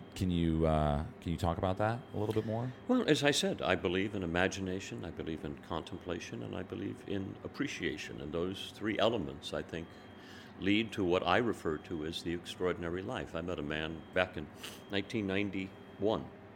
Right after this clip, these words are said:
Speaker 2: um, as we were cruising through the Arctic Circle <laughs> on the longest. Of course we are. I'm Jay Peterman.
Speaker 1: Yeah, I was like, "Okay,
Speaker 2: And,
Speaker 1: Mister
Speaker 2: uh, of course
Speaker 1: Peterman." <laughs>
Speaker 2: we,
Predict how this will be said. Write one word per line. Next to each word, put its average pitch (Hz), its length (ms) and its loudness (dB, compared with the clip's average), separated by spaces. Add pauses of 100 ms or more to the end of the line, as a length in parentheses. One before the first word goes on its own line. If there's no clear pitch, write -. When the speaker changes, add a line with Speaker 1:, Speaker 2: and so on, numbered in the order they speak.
(260)
Speaker 2:
um, - 220 -6 (440)
as 92 160 -8
we 87 120 -4
were 80 100 -4
cruising 90 440 -2
through 87 200 6
the 76 160 0 (840)
Arctic 92 340 0
Circle - 380 -4 (400)
<laughs> - 480 -12
on 78 80 0
the 78 80 2
longest. 80 420 2
Of - 160 -6
course - 240 -4
we 73 80 0
are. 62 100 0
I'm 67 140 -6
Jay 76 140 -2
Peterman. 87 340 -4 (160)
Speaker 1:
Yeah, 90 120 4
I - 20 6
was 85 100 4
like, 90 100 4
"Okay, 110 220 10
Speaker 2:
And, 107 60 10
Speaker 1:
Mister 101 140 8
Speaker 2:
uh, - 20 10
of 90 80 0
course 82 200 6
Speaker 1:
Peterman." 113 300 4
<laughs> - 60 -6
Speaker 2:
we, 147 40 -2